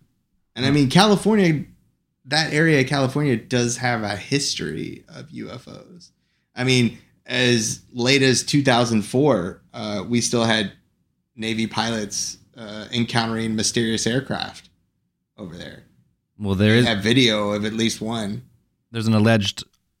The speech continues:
Speaker 2: U-, U S O base over there too. People always see, like, you hear accounts or claims of, like, U F Os leaving the water, like, or entering or
Speaker 1: Mm-hmm.
Speaker 2: leaving the water in that area.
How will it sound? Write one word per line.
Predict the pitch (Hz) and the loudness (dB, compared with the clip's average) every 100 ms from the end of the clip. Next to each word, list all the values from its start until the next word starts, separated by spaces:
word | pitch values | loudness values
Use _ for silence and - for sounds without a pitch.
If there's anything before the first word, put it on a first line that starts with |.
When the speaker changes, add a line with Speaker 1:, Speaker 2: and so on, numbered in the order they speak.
| _ | _
Speaker 2:
U-, | - 110 101 - | -4 0 2 0
U | - 98 - | 0 0 2
S | 117 - | 2 2
O | 110 95 | 2 2
base | 82 95 85 | 4 2 2
over | 90 85 | 0 2
there | 90 | 2
too. | 85 120 117 | 2 0 2
People | 104 90 82 - | 0 -2 -6 -4
always | 98 92 | -2 0
see, | - 95 - | 2 0 0
like, | 90 | 0
you | 92 92 | 2 2
hear | 92 - 95 | 2 2 0
accounts | 85 - 101 82 - | 0 -2 -4 -6 -6
or | - 92 | -4 -2
claims | 87 - 95 90 | -2 0 2 4
of, | 90 82 - _ _ _ | 2 0 -4 _ _ _
like, | 87 | -10
U | 90 92 | -2 0
F | 87 | 2
Os | 95 82 | 2 2
leaving | 92 87 87 | 4 4 4
the | |
water, | 82 78 82 90 107 _ - | 4 4 4 2 0 _ -18
like, | - _ _ - - | -18 _ _ -20 -10
or | 90 - - | -10 -10 -6
entering | 98 - 95 | 0 4 6
or | |
Speaker 1:
Mm-hmm. | 87 | 6
Speaker 2:
leaving | 90 85 87 | 6 4 4
the | 85 | 4
water | 85 87 | 4 4
in | 101 | 4
that | 95 | 4
area. | 95 101 104 | 4 4 2